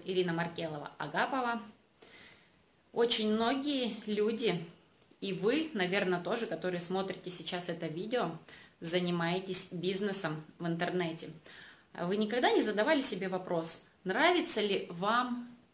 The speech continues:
эта деятельность? Или вы из-под палки <laughs> занимаетесь бизнесом в интернете для того, чтобы заработать денег? Вы никогда не задавали себе такой вопрос?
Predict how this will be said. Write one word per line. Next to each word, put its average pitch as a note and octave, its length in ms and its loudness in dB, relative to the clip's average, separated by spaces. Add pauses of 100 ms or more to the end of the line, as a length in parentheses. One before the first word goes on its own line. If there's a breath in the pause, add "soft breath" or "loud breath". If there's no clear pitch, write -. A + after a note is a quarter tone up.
(100)
эта G#3 480 2
деятельность? E3+ 1000 -2 (500 loud breath)
Или C4+ 260 2
вы A#3+ 320 4
из-под B3 580 -2
палки G#3+ 540 4
<laughs> E3+ 60 -10
занимаетесь F#3+ 1000 2 (380 loud breath)
бизнесом F#3+ 560 0
в F3+ 40 2
интернете F3+ 960 0
для E3+ 200 -2
того, F#3 280 0
чтобы G3 300 -4
заработать E3 600 -2
денег? E3 400 -4 (460)
Вы F3 80 -6
никогда G#3+ 320 0
не D4+ 100 2
задавали G3+ 360 0
себе E3+ 240 -4
такой E3 280 -6
вопрос? D#3+ 480 -8